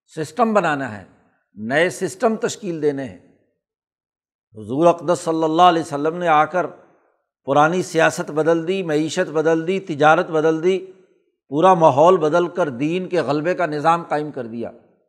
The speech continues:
यकूना का आतफ पीछे हो रहा है, "कातिलूहुम", इनसे किताल करो, हत्ता, यहाँ तक के फितना ख़त्म हो जाए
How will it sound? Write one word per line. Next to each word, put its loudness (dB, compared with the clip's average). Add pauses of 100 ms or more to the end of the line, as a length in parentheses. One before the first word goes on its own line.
(600)
यकूना 0
का 4
आतफ 4
पीछे 0
हो 6
रहा 4
है, -4 (720)
"कातिलूहुम", 6
इनसे -4
किताल 4
करो, 0 (480)
हत्ता, 4 (500)
यहाँ 2
तक -4
के -4 (480)
फितना 2
ख़त्म 2
हो -4
जाए 4